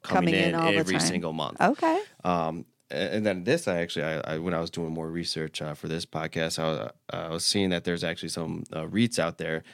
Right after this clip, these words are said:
Speaker 1: that pay dividends every month.
Speaker 2: Okay.
Speaker 1: Um, so if you're looking for something that, like that, where you never had to worry about what the schedule is,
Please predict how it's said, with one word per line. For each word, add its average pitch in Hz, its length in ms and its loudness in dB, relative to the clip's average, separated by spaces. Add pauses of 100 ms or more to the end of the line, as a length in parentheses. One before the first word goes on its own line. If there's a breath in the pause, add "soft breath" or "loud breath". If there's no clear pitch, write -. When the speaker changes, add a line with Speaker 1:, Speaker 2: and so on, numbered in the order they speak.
(120)
Speaker 1:
that 85 160 -2
pay 85 160 0
dividends 82 560 -2
every 92 240 2
month. - 360 -12 (320 soft breath)
Speaker 2:
Okay. - 140 0
Speaker 1:
Um, 85 320 2
so 87 180 -2
if 82 120 -4
you're 85 180 0
looking 90 300 -2
for 85 100 -8
something 85 400 -6
that, 78 240 -4 (300)
like 73 240 -6
that, 120 320 2
where 85 260 -8
you 85 180 -8
never 82 240 -6
had 80 120 -6
to 80 80 -6
worry 87 200 0
about 73 220 -4
what 76 140 -4
the - 80 -6
schedule 98 520 0
is, 80 240 -4